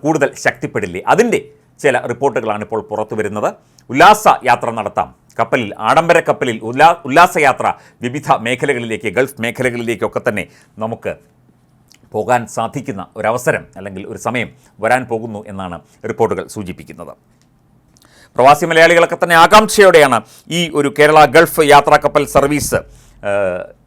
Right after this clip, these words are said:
അതിനെ കാണുന്നത്. നാല് കമ്പനികൾ ഇപ്പോൾ ഈ ഒരു കാര്യത്തിൽ താല്പര്യം പ്രകടിപ്പിച്ചിട്ടുണ്ട്, ഇത്തരം ഷിപ്പുകൾ സർവീസ് നടത്താൻ. കേരളത്തിലെ തുറമുഖങ്ങളിൽ നിന്ന് ഗൾഫ് രാജ്യങ്ങളിലേക്ക് സർവീസ് നടത്താൻ രാജ്യത്തെ മുൻനിര കപ്പൽ കമ്പനി, ആ, ജെ എം ബാക്സി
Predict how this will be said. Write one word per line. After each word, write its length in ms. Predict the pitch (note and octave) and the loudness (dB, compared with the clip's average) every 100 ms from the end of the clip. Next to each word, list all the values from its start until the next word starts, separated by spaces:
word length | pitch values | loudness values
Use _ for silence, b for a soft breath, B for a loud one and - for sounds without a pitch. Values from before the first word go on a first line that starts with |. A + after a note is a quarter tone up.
| - | -6
അതിനെ 160 | B2+ C#3 C3 | -2 0 2
കാണുന്നത്. 380 | B2+ C#3+ C#3 E3 D3+ | 0 0 2 2 4
നാല് 220 | E3+ A#3+ F#3+ | 4 6 4
കമ്പനികൾ 340 | F3+ F#3+ F3 E3 | 2 2 2 2
ഇപ്പോൾ 200 | D#3 C#3 C3+ | 4 2 2
ഈ 20 | D3 C#3 | -4 -4
ഒരു 120 | C3 B2 b _ | -6 -12 b _
കാര്യത്തിൽ 300 | A#2+ B2 B2 A2 | 0 0 -2 0
താല്പര്യം 380 | B2+ C3+ D#3 C#3 | 0 2 -2 -2
പ്രകടിപ്പിച്ചിട്ടുണ്ട്, 600 | A#2 A2 A#2 B2 G2+ G#2 G#2 A#2+ | -2 -4 -8 -10 -14 -6 -6 0
ഇത്തരം 220 | B2+ A2 b b - | 2 2 b b -6
ഷിപ്പുകൾ 320 | C#3+ D3 A#2 - | -2 2 0 4
സർവീസ് 280 | A#2+ B2+ B2 | 2 2 -2
നടത്താൻ. 260 | G#2+ G#2+ F#3 b b _ C3+ | 0 2 0 b b _ 4
കേരളത്തിലെ 460 | D3+ E3+ F#3+ F#3 A3 b b - | 6 4 4 4 4 b b 2
തുറമുഖങ്ങളിൽ 540 | D3 E3+ E3 E3 D#3 D3+ | 2 4 2 4 2 2
നിന്ന് 160 | D3+ F#3 | 0 4
ഗൾഫ് 200 | F#3+ G#3+ F#3+ | 4 6 4
രാജ്യങ്ങളിലേക്ക് 520 | E3 D3+ C#3+ C#3 B2+ D3+ | 4 2 2 2 0 -2
സർവീസ് 280 | C#3+ D3+ D3+ | -2 -4 -2
നടത്താൻ 300 | - B2 F#2 b b A#2+ | 2 2 0 b b 2
രാജ്യത്തെ 300 | B2+ D3 D3+ C#3+ | 2 2 2 2
മുൻനിര 260 | F3 F#3+ F3+ | 2 4 6
കപ്പൽ 200 | D3 D#3+ D3 | 4 4 0
കമ്പനി, 260 | D3 D3 G#3+ b b b b - | 0 -2 -4 b b b b -10
ആ, 40 | F2 D#2+ - - _ _ A2+ | -6 -6 -10 -18 _ _ 2
ജെ 100 | F#3+ A3+ | 6 6
എം 80 | A3 D#3+ A2+ | 6 0 2
ബാക്സി 360 | D3+ - D3+ | 2 0 -6